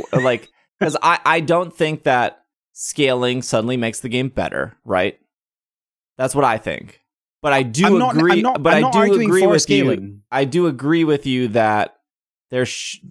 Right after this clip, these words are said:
Speaker 2: that the game should communicate in some instance a preferred order that they're suggesting.
Speaker 1: Yeah.
Speaker 2: And it kind of does that. If you hover over all eighteen circles, it will tell you if it's hard or not.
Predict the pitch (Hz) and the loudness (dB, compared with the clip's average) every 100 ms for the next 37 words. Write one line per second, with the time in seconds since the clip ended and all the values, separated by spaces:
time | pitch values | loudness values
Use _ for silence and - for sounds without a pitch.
0 | _ 131 127 127 107 147 143 139 135 - | _ -8 -4 -4 -2 0 0 -2 -6 -4
1 | 131 123 131 147 139 131 117 - - 113 | -6 -2 -2 -2 -2 0 0 -2 -4 -4
2 | 107 - 143 131 123 - 135 135 - 120 | -4 -2 -2 -2 -4 -6 -4 -4 -6 -4
3 | 104 101 - _ _ _ _ - 202 240 | -4 -6 -10 _ _ _ _ -8 -6 -4
4 | - 160 131 139 117 110 - 104 92 87 | -4 -4 -2 0 2 0 0 0 0 0
5 | 80 98 _ _ _ _ _ 117 107 135 | -2 -4 _ _ _ _ _ -8 -2 2
6 | 123 113 110 95 117 113 - - 85 80 | 2 0 -6 -2 0 0 -2 -6 -6 -8
7 | 67 _ _ _ _ _ _ 139 101 85 | -12 _ _ _ _ _ _ -4 -4 -6
8 | _ - 139 147 - - - 151 - 214 | _ -8 -4 -4 -4 -14 -12 -10 -2 0
9 | 226 247 254 247 233 190 156 151 135 113 | 2 2 0 2 0 0 0 0 0 0
10 | 87 - 120 160 156 170 185 - 143 139 | 0 -2 -2 -2 0 -2 0 0 0 2
11 | 139 - 127 117 - _ _ - 139 - | 2 2 2 0 -6 _ _ -12 -12 -12
12 | - 127 117 117 117 - - - 143 - | -8 -4 -2 -2 -6 -12 -12 -4 -4 -4
13 | - 85 - - _ _ _ 147 135 127 | -6 -8 -10 -14 _ _ _ -4 -2 -2
14 | - 170 185 170 131 131 - - 123 95 | -2 0 0 0 0 -2 -4 -2 0 -2
15 | - 50 | -4 -10